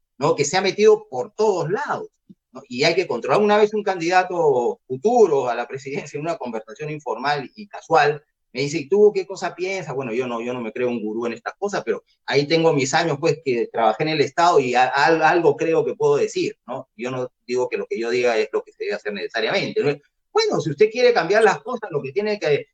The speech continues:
lo que tiene que construir es una aplanadora, ¿no? Que, que, que es simbólico, ¿no? O sea, una cosa bien organizada, potente, con ideas claras, con un programa, con un equipo. Los, el equipo es,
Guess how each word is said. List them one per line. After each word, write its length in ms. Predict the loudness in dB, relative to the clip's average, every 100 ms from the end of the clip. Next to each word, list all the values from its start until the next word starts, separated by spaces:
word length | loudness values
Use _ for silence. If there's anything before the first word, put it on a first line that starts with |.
| -4
lo 120 | 2
que 100 | 2
tiene 240 | 2 2 4
que 100 | 2
construir 480 | 0 -4 0 0
es 80 | 0
una 120 | -2
aplanadora, 560 | -4 -2 -4 -4 -6 -8 -14 _ _ _ _ _ _ _ -4
¿no? 240 | -4 -4
Que, 140 | -10 -2
que, 160 | -2
que 220 | 4 2 2
es 140 | -6
simbólico, 520 | -4 2 2 2 -4 -8
¿no? 180 | -8 _ -18
O 60 |
sea, 180 | -8 -2
una 300 | 0 0 0
cosa 280 | 0 -2 -2
bien 300 | 0 2 0
organizada, 580 | 0 -2 -2 0 0 -2
potente, 680 | -4 -2 -2 -4 -4 -6 -6 _
con 160 | -4 0
ideas 320 | 2 2 0
claras, 460 | -4 0 0 0 -4
con 120 | -4
un 100 | -4
programa, 580 | 0 0 4 2 2 -4 -8 -10
con 180 | -2 0
un 140 | 2
equipo. 360 | 0 -2 0 0
Los, 160 | 0
el 300 | -6 -4 -4
equipo 400 | -4 -8 -6 0
es, 180 | 0 -2